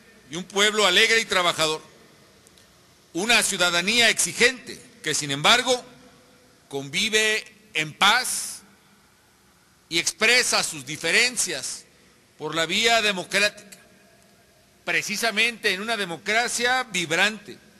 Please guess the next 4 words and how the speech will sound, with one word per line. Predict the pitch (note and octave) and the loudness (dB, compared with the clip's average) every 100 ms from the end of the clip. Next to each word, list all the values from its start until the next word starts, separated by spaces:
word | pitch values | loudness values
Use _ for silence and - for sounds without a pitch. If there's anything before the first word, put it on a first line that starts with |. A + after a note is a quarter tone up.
| - _ _ _ _ _ - | -20 _ _ _ _ _ -8
donde | F3+ F#3 F3 F3+ | -2 -2 0 -2
los | F3 - | -2 -6
poderes | F3 F#3 A3+ G#3+ | -4 0 0 -2
públicos | - A#3 B3 A#3+ A3+ A3+ G#3+ - | -6 -8 -6 -8 -4 -4 -4 -10